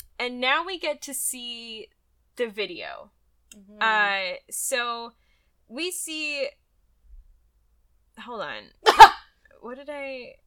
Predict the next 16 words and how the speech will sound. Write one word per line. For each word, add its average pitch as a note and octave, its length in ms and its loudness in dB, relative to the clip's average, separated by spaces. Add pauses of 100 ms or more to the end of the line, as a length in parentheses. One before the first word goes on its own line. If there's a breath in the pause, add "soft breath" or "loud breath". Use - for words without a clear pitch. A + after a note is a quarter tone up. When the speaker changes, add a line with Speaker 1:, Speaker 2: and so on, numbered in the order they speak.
(280)
Speaker 1:
see? F4+ 360 -4
Every C4+ 260 -4
episode, E4 520 -8
there's A3 220 -4
one A#3+ 300 -6
moment C4+ 440 -8
where G3+ 240 -12
I G#3+ 120 2
can't A3+ 280 -10
figure G#3+ 260 -4
out F3 60 -4
what F#3 80 -6
my G3+ 120 -4
notes G#3+ 360 -8
mean. F#3 320 -10
<laughs> - 60 -20